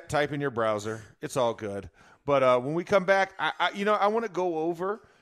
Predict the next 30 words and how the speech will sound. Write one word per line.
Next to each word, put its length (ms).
since, 500
uh, 320
since 320
we 100
can't 300
have 280
hosts, 400
uh, 240
guests 400
on 220
still, 380
I 60
wanna 140
go 180
through 360
a 280
little 280
bit 200
of 180
the 80
perusal 560
files 480
of 140
the, 260
of 100
the 60
historian 420
himself, 380
Bob 220
Labriola, 680